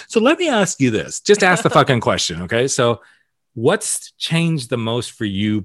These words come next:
Speaker 1: personally by unleashing, uncloseting yourself to just fully embrace and bring Juicy Lou and Juicy Thoughts to life?
Speaker 2: I think the most, um,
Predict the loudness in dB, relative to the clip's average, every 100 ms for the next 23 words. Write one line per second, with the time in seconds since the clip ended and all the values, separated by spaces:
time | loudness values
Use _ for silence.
0 | -8 -8 -2 -2 -2 -6 -6 -6 -4 -6
1 | -2 0 0 2 2 2 0 0 0 0
2 | 0 2 2 2 2 -2 -4 -6 -8 -14
3 | -20 -20 _ -2 0 2 2 0 -2 -4
4 | -4 -2 2 4 4 2 0 0 0 0
5 | -4 -4 -2 -2 -2 -4 -4 -2 -2 -2
6 | -2 0 0 0 -2 0 2 4 2 0
7 | -4 -4 -6 -6 -8 -12 -12 -10 -10 -12
8 | -20 _ _ _ _ _ _ _ _ _
9 | _ _ -18 -12 -10 -10 -10 -8 -6 -6
10 | -6 -12 -20 _ _ -10 -6 -6 -8 -10
11 | -12